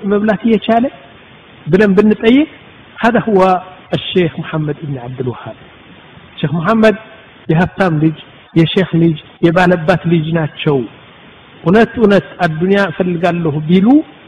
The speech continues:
ማንኪያ ሳይዙ የሚያጎርሳቸው ሰው ይበዛል። የሀብታም ልጅ የሼክ ልጅ ነበሩ። ላኪን ለው ዓሊምቱም እብነ መን የኩን ሼክ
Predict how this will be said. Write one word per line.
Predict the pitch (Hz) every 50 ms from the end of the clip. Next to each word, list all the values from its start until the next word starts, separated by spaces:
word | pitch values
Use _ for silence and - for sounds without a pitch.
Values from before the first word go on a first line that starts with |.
| - - - - - - - - - - - -
ማንኪያ | - 147 175 208 226 240 233 - - 262 262 262 247
ሳይዙ | - - 240 233 226 220 220 202 202 226 233 226 185 139 123 - - - - - - - - - - - - - - - -
የሚያጎርሳቸው | 160 170 180 185 196 196 196 180 185 185 147 - - 185 180 160 - - - 180 151 -
ሰው | - - 165 151 135
ይበዛል። | 151 143 147 139 120 - 123 107 95 - - - - - - - - - - - - - - - -
የሀብታም | 151 117 135 147 - - - - 160 156
ልጅ | 143 143 139 135
የሼክ | 139 127 - - 143 -
ልጅ | - 139 127 123
ነበሩ። | 127 123 120 - - 151 - - - - - - - - - - - - - - -
ላኪን | 156 147 143 - 180 165
ለው | 160 165 156 147 -
ዓሊምቱም | - 151 151 156 151 147 - - 147 143 - -
እብነ | 180 147 156 151 151 143
መን | 143 143 139
የኩን | 135 131 127 - - 180 190 208 220 202 185 165
ሼክ | - - - 196 185 -